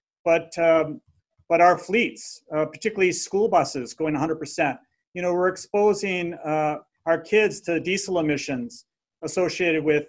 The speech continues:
uh, you know, diesel buses. So that should be a priority to reduce health impacts from air pollutants as we work towards a goal of,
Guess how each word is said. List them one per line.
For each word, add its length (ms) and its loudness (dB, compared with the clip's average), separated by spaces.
uh, 280 0
you 120 -4
know, 60 0
diesel 320 -4
buses. 420 0
So 100 -6
that 200 2
should 100 -6
be 120 0
a 40 -2
priority 440 0
to 120 -10
reduce 460 -6
health 220 -2
impacts 420 0
from 140 -6
air 200 0
pollutants 500 -8
as 120 -8
we 60 -2
work 240 0
towards 300 0
a 20 -8
goal 320 4
of, 140 -6